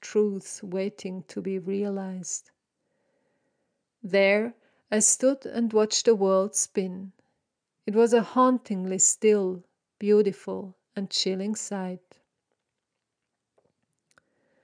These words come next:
So much had changed, winds were shifting, and on the ground, stores, offices, and streets shut down. What was once a bustling hub of vibrant colors and sounds were now merely shadows of another time,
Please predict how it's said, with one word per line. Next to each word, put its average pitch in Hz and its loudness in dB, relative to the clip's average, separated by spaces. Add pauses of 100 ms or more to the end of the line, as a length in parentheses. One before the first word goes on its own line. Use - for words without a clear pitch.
(580)
So 277 6
much 226 4
had 208 -2
changed, 190 -2
winds 196 -2
were 202 -4
shifting, 190 -4 (460)
and 208 2
on 208 4
the 196 4
ground, 196 2
stores, 208 2
offices, 214 -4
and 190 -6
streets 208 -2
shut - -6
down. 190 -6 (1040)
What 233 4
was 269 4
once 233 4
a 214 6
bustling 220 0
hub 190 -2
of 190 0
vibrant 202 0
colors 220 -2
and 190 -8
sounds 202 -6
were 202 -4
now 196 -2
merely 208 0
shadows 196 0
of 196 -6
another 190 -6
time, 196 -4